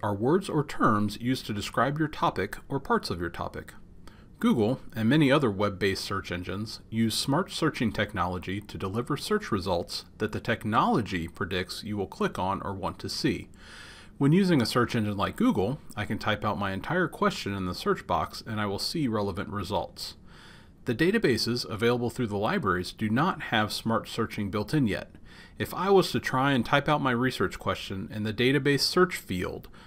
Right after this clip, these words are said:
the database will focus on the keywords in the question.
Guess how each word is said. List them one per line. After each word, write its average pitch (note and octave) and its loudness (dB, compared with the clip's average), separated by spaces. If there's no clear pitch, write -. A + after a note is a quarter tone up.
the G#2 0
database G#2 4
will G#2 -4
focus B2 -2
on A2+ 0
the G#2+ -4
keywords G2 2
in G#2+ -2
the G#2+ -2
question. - -2